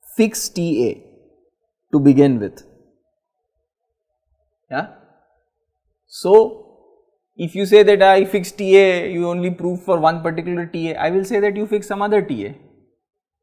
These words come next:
or a T A prime, but you can do the same arguments again and you will get the same inequality again. In fact, nothing will change, it will be exactly the same, because the right hand side does not contain T A or X A or anything like that.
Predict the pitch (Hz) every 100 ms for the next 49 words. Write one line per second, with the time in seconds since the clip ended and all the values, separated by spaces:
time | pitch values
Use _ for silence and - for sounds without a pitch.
0 | _ _ _ 151 160 156 165 180 175 165
1 | 135 101 - _ _ _ _ _ _ _
2 | _ _ _ - 156 165 175 185 175 165
3 | 180 180 175 180 185 170 156 165 165 160
4 | 160 135 143 208 - _ _ _ _ _
5 | _ _ _ _ 160 170 180 185 165 170
6 | 180 175 190 180 170 170 175 160 156 147
7 | 113 110 127 - _ _ _ _ _ _
8 | _ 143 143 170 156 139 185 175 160 139
9 | 127 139 151 131 131 135 - 170 156 143
10 | 127 - - 135 160 156 139 143 147 185
11 | 180 185 165 160 156 165 165 170 160 165
12 | 160 156 151 151 156 151 147 135 127 -
13 | 147 143 135 127 127 120 113 87 117